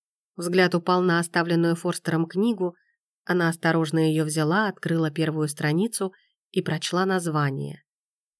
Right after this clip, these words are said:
"Тромантия. Легенды, предания, обряды".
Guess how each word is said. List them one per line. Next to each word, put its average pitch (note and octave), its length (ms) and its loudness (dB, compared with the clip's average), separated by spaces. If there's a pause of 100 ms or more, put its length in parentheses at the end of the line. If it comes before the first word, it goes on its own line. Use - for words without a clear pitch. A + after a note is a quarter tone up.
"Тромантия. D#3+ 880 0 (400)
Легенды, F#3+ 580 4
предания, D#3 800 2
обряды". D3+ 680 0